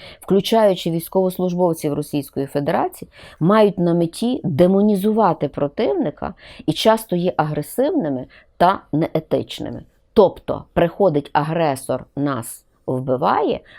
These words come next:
а ми маємо у ставленні до агресора бути добрими, терплячими і толерантними. Тобто нас розстрілює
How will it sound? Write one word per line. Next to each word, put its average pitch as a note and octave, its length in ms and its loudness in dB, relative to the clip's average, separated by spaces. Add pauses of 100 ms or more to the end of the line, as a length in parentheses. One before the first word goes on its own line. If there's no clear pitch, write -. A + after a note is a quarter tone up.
(100)
а C#3+ 100 2
ми A3+ 160 2
маємо D#3 440 0
у C3 60 -6
ставленні C3+ 580 -8
до C3 120 -6
агресора C3+ 680 -6 (320)
бути D3 260 -4
добрими, E3+ 640 -2 (300)
терплячими C#3+ 800 -6 (360)
і - 60 -8
толерантними. C3 840 -6 (560)
Тобто - 520 -2
нас D3+ 500 -4 (180)
розстрілює D#3+ 880 -4